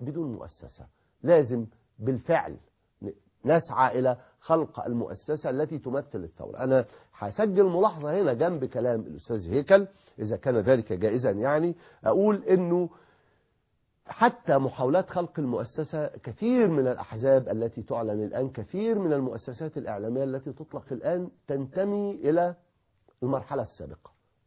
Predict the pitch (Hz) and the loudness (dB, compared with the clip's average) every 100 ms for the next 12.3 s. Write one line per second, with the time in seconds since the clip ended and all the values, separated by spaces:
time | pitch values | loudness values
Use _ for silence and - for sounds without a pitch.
0 | _ 113 104 156 165 139 151 131 135 - | _ -6 -2 0 0 0 0 -2 -4 -6
1 | 107 95 71 64 - - 69 98 - 110 | -8 -8 -8 -12 -16 -18 -16 -16 -14 -14
2 | 104 107 104 110 113 135 156 233 156 104 | -12 -12 -10 -8 -2 2 4 4 2 -4
3 | - _ _ - 120 135 135 - 156 160 | -12 _ _ -6 -6 -4 -6 2 4 6
4 | 160 - _ _ _ _ 202 226 - - | 2 -4 _ _ _ _ 2 2 0 -6
5 | 110 110 110 160 143 151 139 135 175 165 | -4 -4 -4 -4 -4 -6 -4 -4 -4 -6
6 | - 185 196 120 85 - _ - 107 110 | -2 0 2 0 -2 -10 _ -6 -4 0
7 | 151 143 113 - 135 127 98 - 120 - | 0 2 -2 -6 -6 -6 -6 -6 -6 -8
8 | 95 85 - 110 107 90 92 82 92 113 | -14 -14 -12 -12 -12 -14 -14 -14 -12 -8
9 | 113 - _ _ 98 131 131 104 - - | -8 -8 _ _ 2 4 4 2 -6 -12
10 | 104 - 78 76 82 98 95 107 95 - | -14 -14 -14 -12 -10 -8 -10 -10 -14 -16
11 | 82 - - - 67 - _ _ _ 151 | -20 -20 -20 -20 -20 -20 _ _ _ 0
12 | 156 160 | 4 4